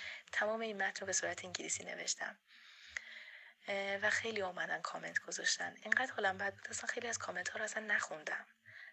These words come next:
اه، خیلی ها کامنت گذاشتن، خیلی ها خواسته بودن که کمکم کنن، اه، و همین بین هم که، م، من این پست رو گذاشته بودم،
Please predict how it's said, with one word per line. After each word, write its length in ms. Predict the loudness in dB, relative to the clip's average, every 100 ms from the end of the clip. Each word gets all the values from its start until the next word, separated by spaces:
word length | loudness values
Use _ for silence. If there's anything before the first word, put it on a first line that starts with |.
| -6 -2
اه، 360 | -2 -2 -2
خیلی 260 | 0 2 0
ها 80 | -2
کامنت 400 | -4 -4 -4 -4
گذاشتن، 500 | -2 0 2 0 0
خیلی 280 | -2 -4
ها 300 | -4 -4 -4 -6
خواسته 400 | -2 -2 0 0
بودن 200 | 0 -2
که 120 | -6
کمکم 540 | -6 -4 -4 -4 -6
کنن، 420 | -4 -6 -4 -6 -6 -8 -8 -8 -10 -12 -14 -18 -18 -18 -20 -20 _ -6 -2
اه، 340 | 2 2 0 2
و 40 | 2 4 4
همین 420 | 6 6 6 0
بین 260 | 0 0 0
هم 260 | 2 2 0
که، 420 | -2 -2 -2 -4 -8
م، 300 | -12 -12 -12 -16 -20 _ _ -16 -16 -18 _ -2
من 160 | 0 0
این 80 | -2
پست 280 | 0 0
رو 60 | 0
گذاشته 520 | -2 -2 0 2 0
بودم، 540 | -2 -2 0 0 -2